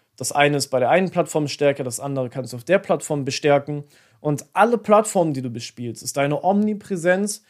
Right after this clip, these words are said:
die auch auf diese drei Fundamente aufbaut. Und somit ergibt sich in deiner Brand ein kom-, komplettes Gesamtbild. Und diese drei Säulen möchte ich einmal mit dir durchsprechen, weil ich sehe immer wieder in der absoluten Mehrheit, dass die Unternehmen nur eine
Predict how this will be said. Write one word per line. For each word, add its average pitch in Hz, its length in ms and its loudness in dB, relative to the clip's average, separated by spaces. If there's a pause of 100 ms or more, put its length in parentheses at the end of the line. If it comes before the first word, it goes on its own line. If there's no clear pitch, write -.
(240)
die 147 240 -10
auch 220 260 8
auf 196 140 0
diese 190 260 0
drei 151 300 -2
Fundamente 180 760 2
aufbaut. 131 640 -2 (440)
Und 147 160 -2
somit 202 540 4
ergibt 151 340 -4
sich 151 260 -4
in 139 120 -8
deiner 131 200 -2
Brand 139 380 0
ein 131 140 -10
kom-, 135 420 -12
komplettes 135 560 -8
Gesamtbild. 131 640 -4
Und 139 120 -10
diese 190 200 -2
drei 175 280 6
Säulen 175 340 4
möchte 160 260 -4
ich 139 80 -10
einmal 147 260 -6
mit 143 140 -6
dir 131 80 -10
durchsprechen, 151 760 -6 (500)
weil 147 120 4
ich 147 120 2
sehe 170 120 6
immer 202 380 6
wieder 190 480 4
in 143 100 -4
der 160 160 -2
absoluten 160 560 -4
Mehrheit, 160 560 2 (320)
dass 143 180 -2
die 151 120 0
Unternehmen 147 500 2
nur 147 260 -2
eine 160 580 2